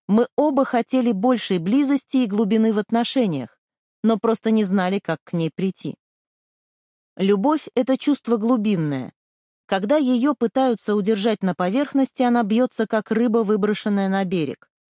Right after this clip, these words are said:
Рыба не может жить на поверхности,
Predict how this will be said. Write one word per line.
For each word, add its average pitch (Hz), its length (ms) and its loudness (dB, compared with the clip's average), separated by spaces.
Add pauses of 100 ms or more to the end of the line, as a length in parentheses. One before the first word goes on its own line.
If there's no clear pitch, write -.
(240)
Рыба 254 320 4
не 254 120 4
может 196 360 2
жить 185 220 -2
на 160 100 -4
поверхности, 175 720 -4